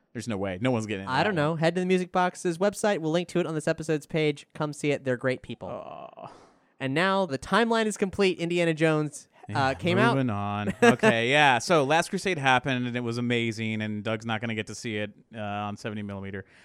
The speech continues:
Speaker 1: <sighs> Okay, so, um, this draft, Indiana Jones and the Sorcerer from Mars, was written in, uh, well, the draft I read was, uh, finished on February twentieth, nineteen ninety-five, written by Jeb Stewart.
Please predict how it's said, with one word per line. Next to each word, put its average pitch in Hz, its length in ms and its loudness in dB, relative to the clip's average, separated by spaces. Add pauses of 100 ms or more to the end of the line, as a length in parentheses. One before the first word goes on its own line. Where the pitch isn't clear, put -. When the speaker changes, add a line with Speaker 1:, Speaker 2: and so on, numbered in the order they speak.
(540)
Speaker 1:
<sighs> - 20 0
Okay, 165 760 4
so, 190 440 6
um, 160 320 4
this 135 280 -2
draft, 123 420 0
Indiana 123 360 -4
Jones 117 300 -4
and 113 80 -6
the 104 40 -10
Sorcerer 110 380 -8
from 123 140 -10
Mars, 95 360 -10 (540)
was 110 140 -6
written 139 440 0
in, 107 380 -6 (180)
uh, 110 180 -2
well, 107 100 -6
the 107 100 -10
draft 110 240 -2
I 107 60 -2
read 98 400 -6
was, 101 320 -10
uh, 95 260 -8 (500)
finished 127 340 0
on 110 180 0
February 117 380 0
twentieth, 110 460 -2
nineteen 127 480 -4
ninety-five, 117 800 -8 (240)
written 175 200 0
by 139 120 6
Jeb 131 300 2
Stewart. - 640 -4